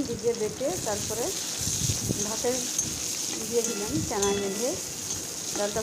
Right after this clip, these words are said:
ভালো মতন শক্ত হয়ে গেছে। এই রেসিপিটা আগের যুগে করতো আমার মারা, খুবই স্বাদ টেস্টি হতো। তো দিচ্ছি এখন আদা রসুন পেস্ট, জিরে, কাঁচা লঙ্কা, এইসব সমস্ত যা যা মশলা লাগে দিয়ে উপকরণ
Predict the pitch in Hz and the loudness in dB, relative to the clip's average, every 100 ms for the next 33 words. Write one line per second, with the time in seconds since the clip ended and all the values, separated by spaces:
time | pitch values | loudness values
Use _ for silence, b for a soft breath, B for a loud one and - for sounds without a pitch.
0 | 220 208 214 254 240 233 - 240 240 208 | 2 0 0 -2 -2 -2 0 0 0 0
1 | 196 - 302 403 - - - - - - | -2 -2 -4 -4 -8 -14 -14 -14 -14 -14
2 | - - - - - - - - 254 262 | -12 -12 -12 -12 -14 -14 -6 2 2 2
3 | 277 262 262 233 240 240 247 240 240 226 | -4 -2 2 2 0 0 0 0 0 -2
4 | 247 294 185 220 214 208 202 226 - 247 | -2 0 -2 -4 -4 -2 -2 -2 -4 -2
5 | 294 294 - 220 233 - - 233 233 - | -2 -2 0 -2 -2 -8 -2 -2 -2 -6
6 | 226 220 226 294 - - - - - - | -4 -4 -6 -6 -8 -8 -8 -4 -4 -4
7 | - - - 220 226 220 247 240 247 214 | -8 -8 -6 -4 -4 -2 -2 0 -2 0
8 | 226 220 233 240 - 226 294 - - - | 0 -2 -4 -4 0 0 0 -4 -4 -4
9 | - - - - - 226 220 226 233 214 | -4 -6 -6 -6 -6 -6 -2 -2 -2 -2
10 | 220 208 208 214 220 202 202 208 202 - | 0 -2 -2 -2 -2 -2 -4 -6 -6 -6
11 | - - - - - - 233 240 254 226 | -6 -6 -4 -4 -4 -4 -2 0 -2 0
12 | 220 220 220 220 226 220 262 233 220 214 | 0 0 -2 -2 -2 0 -2 -2 0 -2
13 | 208 214 208 | -2 0 0